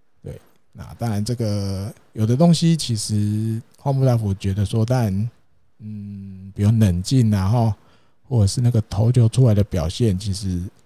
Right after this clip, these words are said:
蛮多地方其实都不像一个新人，吼，比如很冷静，或者是很稳定，比较像那种老经验的投手在能够投出来的表现，他觉得这是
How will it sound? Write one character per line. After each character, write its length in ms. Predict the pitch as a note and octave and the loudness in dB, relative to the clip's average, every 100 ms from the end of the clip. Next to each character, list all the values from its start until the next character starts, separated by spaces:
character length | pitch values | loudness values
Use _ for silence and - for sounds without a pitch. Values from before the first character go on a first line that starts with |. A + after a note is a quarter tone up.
| _ | _
蛮 160 | - G#2+ | -2 2
多 120 | C#3 | 4
地 120 | C3+ | 4
方 180 | C3 B2 | 4 4
其 120 | A#2+ | 2
实 60 | G2+ | -2
都 140 | - | -2
不 140 | B2 G#2+ | -2 -2
像 320 | - B2 G#2+ | 0 0 0
一 40 | |
个 120 | G2+ F#2+ | 0 -4
新 260 | - G2 | -2 -2
人， 140 | F#2 D#2+ | -2 -2
吼， 120 | G#2 | -2
比 100 | G#2 | 2
如 60 | G#2 | 2
很 160 | G2+ A2 | 2 2
冷 160 | G#2+ | 0
静， 300 | A2+ C3 G2+ - _ _ - | 2 2 0 -4 _ _ -18
或 140 | A#2 | -12
者 60 | G#2 | -10
是 500 | G#2+ - A2 G2 F#2 - | -8 -2 0 0 -2 -6
很 220 | - G2 A#2 | -4 0 2
稳 180 | F#2 | 2
定， 320 | F2 C3+ A2+ - _ _ _ _ - - - | 2 2 0 -2 _ _ _ _ -20 -18 -10
比 60 | |
较 140 | G2+ C#3 | 2 2
像 360 | - C#3+ B2 | 4 4 4
那 160 | A#2 A#2 | 2 0
种 420 | G#2+ F#2+ F2 F#2 - - - _ _ _ _ - | -2 -2 -4 -8 -12 -20 -20 _ _ _ _ -8
老 240 | F#2+ E2+ | -4 -4
经 260 | G2 C3 B2+ | -2 2 4
验 140 | C#3 | 6
的 100 | G#2 | 4
投 220 | G2 F#2+ | 0 0
手 180 | F2+ F2 | -2 -2
在 140 | F2 G#2+ _ _ _ _ _ _ | -2 -6 _ _ _ _ _ _
能 200 | G2 G2 | -4 0
够 140 | A#2 | 2
投 200 | - G2+ | 2 0
出 140 | F#2 A2 | 2 2
来 80 | |
的 80 | F2 | 0
表 200 | F2+ D#2 | -4 -6
现， 180 | F2 G2+ | -4 -2
他 120 | G2 | -2
觉 120 | G2 | -4
得 60 | F2 | -6
这 100 | |
是 60 | F#2 | -4